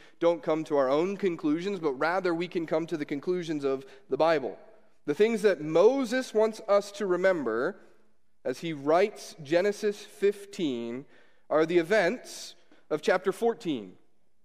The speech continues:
And I think specifically, Moses wants us to remember Abram's defeat of Chedorlaomer and the kings who were with him,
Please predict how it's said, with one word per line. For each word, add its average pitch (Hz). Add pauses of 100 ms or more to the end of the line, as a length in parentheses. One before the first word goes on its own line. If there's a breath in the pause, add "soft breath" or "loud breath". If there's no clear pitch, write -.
(260)
And 156
I 180
think 208
specifically, 202 (200 loud breath)
Moses 185
wants 214
us 196
to 180
remember 165
Abram's 208
defeat 156 (320 soft breath)
of 135
Chedorlaomer 156
and 139
the 135
kings 170
who 165
were 127
with 165
him, 127